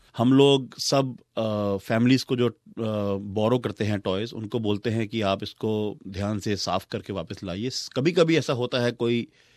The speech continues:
ले आता है वापस, लेकिन वो साफ नहीं होता, हमें दिख जाता है। तो जो volunteers उन toys को वापस ले रहे हैं, वो वहीं उस time देख के उसको वहीं पे साफ कर सकते हैं, या कभी, या हम उस member को request कर देते हैं उनको, अ, कि आप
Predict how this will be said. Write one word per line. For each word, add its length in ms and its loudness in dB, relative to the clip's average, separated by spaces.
ले 140 0
आता 220 0
है 120 4
वापस, 440 0
लेकिन 260 -4
वो 140 -2
साफ 360 -4
नहीं 160 0
होता, 220 -2
हमें 240 -4
दिख 120 -2
जाता 300 -4
है। 140 -6
तो 100 -6
जो 380 -2
volunteers 600 4
उन 140 -2
toys 340 -2
को 360 -2
वापस 420 -2
ले 160 0
रहे 160 2
हैं, 140 0
वो 240 0
वहीं 220 0
उस 140 -6
time 220 -4
देख 240 -6
के 160 -6
उसको 260 0
वहीं 180 4
पे 100 0
साफ 460 -2
कर 120 0
सकते 300 -4
हैं, 160 0
या 160 2
कभी, 420 -2
या 80 6
हम 320 2
उस 160 -2
member 320 2
को 120 0
request 380 2
कर 100 -2
देते 240 -4
हैं 80 -2
उनको, 360 -2
अ, 480 -10
कि 180 -6
आप 260 0